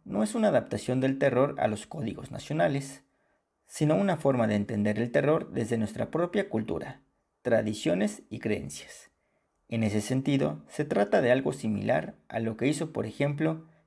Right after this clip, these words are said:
Kaneto Shindo en mil novecientos sesenta y cuatro con Onibaba, o más recientemente Jairo Bustamante con la versión guatemalteca de La Llorona. El Escapulario es entonces una obra que pertenece al subgénero del folk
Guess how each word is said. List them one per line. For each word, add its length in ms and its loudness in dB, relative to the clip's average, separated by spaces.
Kaneto 360 0
Shindo 560 2
en 180 -4
mil 140 0
novecientos 440 -2
sesenta 360 -4
y 40 -6
cuatro 460 2
con 180 -6
Onibaba, 640 0
o 80 -6
más 220 0
recientemente 1000 -2
Jairo 280 4
Bustamante 880 -2
con 160 -4
la 100 2
versión 340 -2
guatemalteca 920 -2
de 140 0
La 100 0
Llorona. 500 -8
El 140 2
Escapulario 600 2
es 100 -8
entonces 680 -2
una 280 0
obra 200 2
que 100 -4
pertenece 580 -2
al 80 2
subgénero 720 0
del 260 -4
folk 400 -4